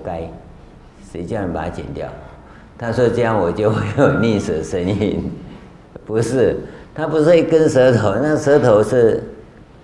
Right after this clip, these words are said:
压扁了，压扁了，伸出来是广长舌相。我们古代翻广长舌相，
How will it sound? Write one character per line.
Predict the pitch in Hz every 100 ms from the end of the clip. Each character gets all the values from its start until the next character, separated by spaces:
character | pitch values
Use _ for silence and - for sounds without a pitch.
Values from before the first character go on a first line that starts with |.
| - -
压 | 110 117
扁 | - 76 64
了， | 60 - - - - - - - - - - - - - - - -
压 | - 123
扁 | 123 104 - -
了， | - - - - - - - - - - -
伸 | - 123
出 | 123
来 | 123 98 92
是 | 98 98 85 - - - - - - - - - -
广 | 90 80
长 | - 87 90
舌 | 85 73 82
相。 | 92 90 78 - - - - - - - - -
我 | 117 123
们 | 123 135 143
古 | 117 92
代 | 147 123
翻 | 113 120
广 | 117 - 85
长 | 95 85 92
舌 | 92 87 95
相， | 95 104